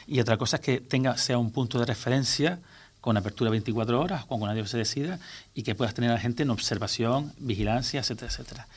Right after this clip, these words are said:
Eh, eso es lo que se llama punto de atención continuada. Nosotros lo que hemos pedido al programa asistencial es que se pronuncie, que nos diga qué espacios hacen falta y qué, y, y si lo veían adecuado o no. No nos han puesto pegas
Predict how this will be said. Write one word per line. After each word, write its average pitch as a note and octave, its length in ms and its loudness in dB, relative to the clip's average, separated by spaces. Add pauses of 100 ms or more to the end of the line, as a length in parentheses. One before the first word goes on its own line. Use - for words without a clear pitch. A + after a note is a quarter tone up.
(500)
Eh, B2 280 6
eso - 220 2
es C3 40 4
lo D3 80 2
que C3+ 80 -6
se - 120 0
llama C3 180 4
punto B2 220 0
de B2+ 60 0
atención A#2+ 220 -2
continuada. G#2 480 -2
Nosotros A2 220 -2
lo A2+ 80 0
que A#2+ 60 -4
hemos A2 160 0
pedido A2+ 300 -2
al G#2+ 60 -2
programa A2+ 260 0
asistencial A2+ 460 -2
es A#2 60 -2
que - 80 -2
se A#2 100 -2
pronuncie, A2+ 380 -6 (540)
que A2+ 80 2
nos G#2 140 0
diga A#2 260 2 (100)
qué C3+ 80 0
espacios A2 400 -2
hacen G#2 220 -6
falta D3+ 440 0 (440)
y A#2+ 160 2
qué, A#2+ 320 2 (160)
y, A2+ 340 -2
y B2+ 100 0
si A#2 180 0
lo G#2 140 0
veían G#2 220 0
adecuado G#2 320 -2
o G2+ 60 -4
no. D#3+ 80 0
No C#3+ 120 0
nos B2 120 4
han A#2+ 60 0
puesto A#2 260 -4
pegas B2 320 0